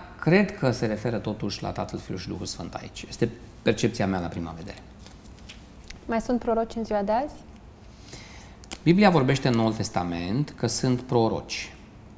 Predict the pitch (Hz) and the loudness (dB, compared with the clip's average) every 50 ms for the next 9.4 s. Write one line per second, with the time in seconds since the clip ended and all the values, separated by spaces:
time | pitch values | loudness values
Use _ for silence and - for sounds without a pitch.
0 | - - - - - - - - - - - 113 113 120 165 170 165 143 107 101 | -20 -20 -20 -20 -20 -20 -20 -18 -16 -4 0 2 4 6 8 8 8 8 6 6
1 | - 117 - 117 104 98 - - 92 87 82 - - - - - 87 92 110 127 | 2 0 0 0 -2 -2 -2 -4 -2 -2 -4 -4 -6 -6 -6 -4 -2 0 0 0
2 | 147 156 - - - 147 143 143 135 - 101 82 78 76 69 - - 117 113 110 | 0 -2 -2 4 6 8 8 8 6 4 0 -2 -2 -6 -8 -4 -2 -2 -2 -2
3 | 107 107 - 104 95 - - 107 101 98 - 92 85 80 - - - - - - | -2 -4 -6 -6 -8 -6 -4 -4 -4 -4 -6 -8 -8 -8 -10 -10 -12 -12 -12 -14
4 | - - - - - - - - - - - - - - - - - - - - | -16 -18 -18 -20 -20 -18 -18 -18 -18 -18 -18 -18 -18 -18 -20 -18 -18 -18 -18 -18
5 | - - - - 107 107 104 101 101 98 98 95 92 92 92 - - - - - | -18 -8 -2 2 2 4 4 4 2 2 0 0 -2 -2 -4 -6 -8 -12 -14 -18
6 | - - - 131 131 127 123 113 107 101 98 98 98 95 92 - - - 98 87 | -4 0 4 6 8 8 8 8 6 4 4 2 2 0 -2 -4 -4 -2 -2 0
7 | 95 107 117 117 113 107 - - - - 107 - - 98 - 95 - - 113 104 | 0 0 0 2 2 2 2 0 -4 -6 -6 -4 -4 -4 -6 -6 -4 0 0 0
8 | 101 95 90 87 85 85 82 - 107 104 113 110 110 113 110 113 110 - 110 107 | 2 0 0 -2 -4 -4 -4 -2 0 0 0 0 0 0 -2 0 -2 -2 -2 0
9 | 107 107 104 - - - 80 - | 0 -2 -4 -4 -6 -6 -6 -8